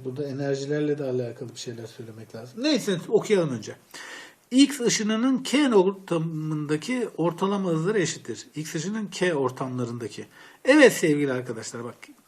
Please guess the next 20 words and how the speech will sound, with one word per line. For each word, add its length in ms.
K 160
ortamı, 360
K 160
ortamı. 200
Aynı 300
ortamdan 560
bahsediyor. 600
N 540
K 400
eşittir 540
N 220
K 200
olduğu 300
için 320
V 240
K 220
eşittir 440
V 220
K 240
olur. 180